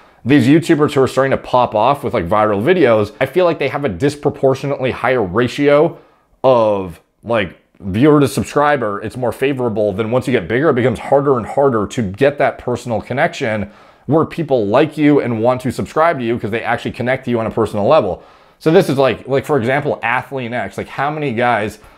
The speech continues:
the guy's, like, eleven million subscribers and gets a shit ton of views, but, like, I guess he's an information channel, so it's a bit different, but it's like, I'm sure the personal connection is, like, non-existent at this point with his subscribership.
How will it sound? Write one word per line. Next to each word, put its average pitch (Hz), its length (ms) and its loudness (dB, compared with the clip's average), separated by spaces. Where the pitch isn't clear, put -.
the 143 80 2
guy's, 143 180 0
like, 131 100 -4
eleven 127 340 -2
million 127 260 -4
subscribers 117 580 -2
and 107 80 -4
gets 110 200 -4
a - 20 -8
shit 160 320 -4
ton 143 160 0
of 104 80 0
views, 107 320 2
but, 101 140 0
like, 101 400 0
I 160 80 2
guess 175 160 0
he's 165 140 -2
an 131 180 -2
information 135 720 -2
channel, 151 340 -2
so - 100 0
it's 107 120 0
a - 40 0
bit 98 220 0
different, 127 440 0
but 120 80 4
it's 117 160 2
like, 120 240 2
I'm 127 200 0
sure 151 340 2
the 135 140 2
personal 147 800 0
connection 135 680 0
is, 123 200 0
like, 120 220 -2
non-existent 120 720 0
at 98 120 -4
this 92 120 -2
point 98 280 -2
with 92 120 0
his 90 160 -4
subscribership. 101 800 -2